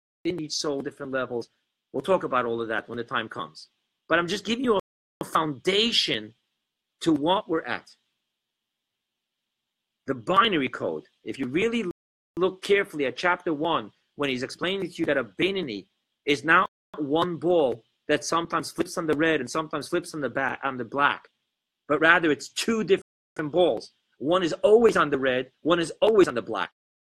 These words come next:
You need to choose which ball you wanna play with. That's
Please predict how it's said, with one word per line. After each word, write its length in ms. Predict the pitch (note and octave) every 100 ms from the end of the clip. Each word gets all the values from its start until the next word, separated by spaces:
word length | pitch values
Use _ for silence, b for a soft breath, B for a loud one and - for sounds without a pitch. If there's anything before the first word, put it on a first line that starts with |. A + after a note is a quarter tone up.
| _ _ _ _ _ -
You 260 | A2 G3+ A3+
need 180 | G3 E3
to 60 |
choose 280 | D3+ E3 C#3
which 220 | D#3 -
ball 220 | D#3 C#3
you 60 | B2+
wanna 160 | B2 A2
play 200 | - D2
with. 100 | - _ _ _ _ _ _ _ _ _ _ _ _ _ _ _ _ _ _ _ _
That's 280 | D#3+ G3